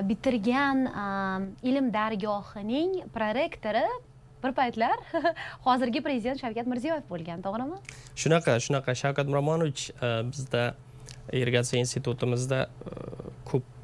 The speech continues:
Speaker 2: fakultetlarimiz bor. E, endi birinchisi o'sha gidromelioratsiya, bu suv xo'jalik sohasida injenerlar tayyorlaydi. A, keyin bizda mexanizatsiya sohasi bor. Biz bu yerda Amerikada agriculture engineering deymiz. A,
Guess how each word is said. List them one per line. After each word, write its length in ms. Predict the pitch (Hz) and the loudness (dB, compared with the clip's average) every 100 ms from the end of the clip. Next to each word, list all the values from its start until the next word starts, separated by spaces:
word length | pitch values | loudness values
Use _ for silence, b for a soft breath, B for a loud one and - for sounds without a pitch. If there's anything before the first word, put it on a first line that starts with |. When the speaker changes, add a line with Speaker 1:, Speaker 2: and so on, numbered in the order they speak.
| - | -8
Speaker 2:
fakultetlarimiz 800 | - 117 107 104 - 107 117 135 165 | -2 0 2 0 2 2 2 0 0
bor. 240 | 240 - - - | 0 -2 -10 -6
E, 140 | 127 127 - - - 120 | -4 -4 -4 -4 -2 -2
endi 240 | 117 123 127 | 2 2 2
birinchisi 500 | 131 120 113 - 117 | 2 2 0 -2 -2
o'sha 140 | 113 113 | 0 2
gidromelioratsiya, 800 | 113 110 107 110 175 - 143 117 | 2 4 2 2 0 0 -2 0
bu 140 | 98 | -2
suv 240 | - 131 120 | 0 0 0
xo'jalik 360 | 101 71 - | 0 -2 -4
sohasida 520 | - - - - 165 156 | -4 -2 -2 0 0 2
injenerlar 480 | 131 113 98 104 | 2 0 0 -2
tayyorlaydi. 560 | 104 98 104 160 208 269 - B B B B B B - | -2 0 0 0 -2 -4 -8 B B B B B B -2
A, 380 | 120 120 113 113 | 2 4 4 2
keyin 320 | - 160 143 | 0 0 0
bizda 200 | 131 156 | 2 2
mexanizatsiya 580 | 139 139 143 143 135 117 | 2 2 2 2 0 0
sohasi 480 | 113 92 95 - 95 | 0 0 -2 -2 -2
bor. 160 | 98 | 0
Biz 120 | 120 127 | -2 0
bu 100 | 117 | 0
yerda 180 | 143 135 | 2 2
Amerikada 440 | 120 110 127 156 | 2 0 0 0
agriculture 520 | 143 135 139 123 113 | 0 0 -2 -2 0
engineering 480 | 113 117 101 98 90 | 0 0 0 0 -4
deymiz. 360 | 127 113 - - - - | -4 -4 -8 -12 -16 -12
A, 140 | - | -4